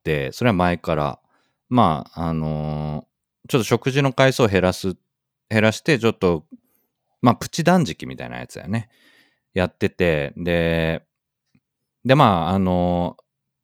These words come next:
その一食結構ドカ食いしてたのよ。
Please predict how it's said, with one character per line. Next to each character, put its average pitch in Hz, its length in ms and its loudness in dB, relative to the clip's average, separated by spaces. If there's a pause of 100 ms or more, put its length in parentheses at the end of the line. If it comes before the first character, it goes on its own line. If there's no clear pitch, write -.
(120)
そ 156 140 -2
の 202 100 6
一 196 80 4
食 202 460 2
結 - 160 -4
構 90 100 -2
ド 104 200 0
カ 180 120 4
食 190 180 2
い 180 40 2
し - 80 -8
て 180 140 0
た 82 120 0
の 64 100 -10
よ。 - 140 -18